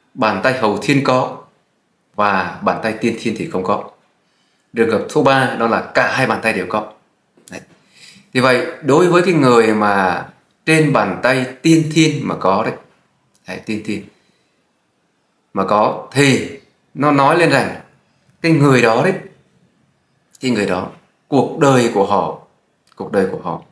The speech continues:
nó sẽ gắn liền với một cái, một cái định mệnh, một định mệnh. Một cái định mệnh này tốt hay là xấu thì còn phải xem coi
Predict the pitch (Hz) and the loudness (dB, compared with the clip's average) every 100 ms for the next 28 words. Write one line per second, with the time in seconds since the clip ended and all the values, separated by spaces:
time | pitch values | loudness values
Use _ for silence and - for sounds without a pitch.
0 | _ _ _ _ _ _ _ 127 165 160 | _ _ _ _ _ _ _ -2 -2 -2
1 | 90 67 - 92 95 160 220 185 120 98 | -4 -6 -12 -6 -2 0 0 2 2 2
2 | 87 95 104 131 95 80 - 87 95 135 | -2 -2 -2 -2 -6 -8 -12 -12 -10 -14
3 | - _ _ _ _ _ - - - 131 | -20 _ _ _ _ _ -14 -10 -2 0
4 | 101 92 87 80 - _ _ _ _ _ | 0 -4 -8 -10 -18 _ _ _ _ _
5 | _ _ - - 85 78 - _ _ _ | _ _ -20 -16 -16 -16 -20 _ _ _
6 | _ _ _ _ _ _ - - 165 151 | _ _ _ _ _ _ -18 -8 -2 2
7 | 117 120 117 120 117 104 92 92 _ _ | 4 4 2 0 0 -4 -6 -12 _ _
8 | - 147 208 - - 151 139 104 - 120 | 0 2 2 -2 -2 0 0 0 0 0
9 | 117 180 - _ _ _ _ _ 113 101 | 0 -4 -14 _ _ _ _ _ -4 -4
10 | 90 92 117 104 95 - 85 71 - _ | -4 -2 0 0 -2 -4 -4 -6 -14 _
11 | _ _ _ _ _ _ _ - 151 156 | _ _ _ _ _ _ _ -6 2 4
12 | 156 156 143 | 4 2 0